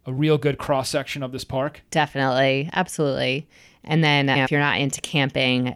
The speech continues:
Speaker 2: Tucson is right there and seems like a really fun, great city to explore as well if you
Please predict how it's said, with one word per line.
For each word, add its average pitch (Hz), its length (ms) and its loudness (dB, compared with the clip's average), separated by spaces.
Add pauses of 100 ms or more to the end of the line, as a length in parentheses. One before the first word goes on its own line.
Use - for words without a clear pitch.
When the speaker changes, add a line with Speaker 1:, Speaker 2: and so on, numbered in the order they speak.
Speaker 2:
Tucson 151 500 0
is 131 160 -2
right 135 520 0
there 127 460 0 (380)
and 127 400 2
seems 123 400 -2
like 127 380 0 (120)
a 131 200 -2
really 127 540 -2
fun, 131 360 -6
great 123 300 -6
city - 300 -6
to 143 180 -6
explore 127 440 -4
as 131 200 -2
well 139 280 -2
if 147 200 -8
you 131 300 -6